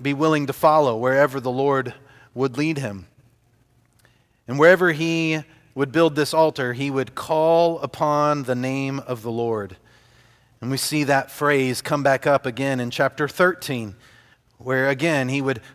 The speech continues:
call upon the name of the Lord. These are right and healthy, uh, the only reasonable responses that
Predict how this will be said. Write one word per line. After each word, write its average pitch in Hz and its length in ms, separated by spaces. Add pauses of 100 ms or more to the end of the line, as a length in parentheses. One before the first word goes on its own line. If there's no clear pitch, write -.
call 147 500
upon 135 540
the 123 100
name 131 520 (260)
of 117 160
the 127 100
Lord. 127 380
These 151 200
are 143 220 (1200)
right 147 840 (560)
and 123 320 (140)
healthy, 147 920 (1200)
uh, 123 200
the 139 320
only 160 640
reasonable 143 880
responses 135 1120
that 123 240